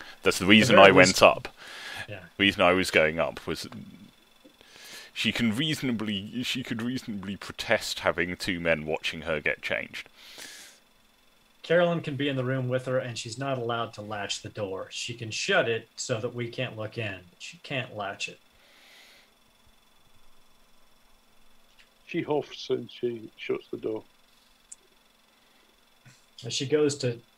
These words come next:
Speaker 2: as she goes to shut the door completely, I just put my hand on it so it's still cracked open.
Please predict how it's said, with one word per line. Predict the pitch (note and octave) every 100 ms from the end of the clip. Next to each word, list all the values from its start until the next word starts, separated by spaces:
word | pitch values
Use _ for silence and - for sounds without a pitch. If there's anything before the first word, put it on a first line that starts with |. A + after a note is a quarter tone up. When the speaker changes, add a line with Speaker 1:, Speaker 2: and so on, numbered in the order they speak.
| -
Speaker 2:
as | D#3 C#3
she | C3+
goes | D#3 D3
to | B2+
shut | - D3+
the | C3
door | C3 B2
completely, | B2+ B2 B2+ A2+ A2
I |
just | G#2+ G#2+
put | - A#2+
my | A2+
hand | A2+ A#2+ A#2 A2
on | G#2
it | A2 -
so | A#2
it's | A2 -
still | - G#2+
cracked | - A2 - A2
open. | G2+ G#2+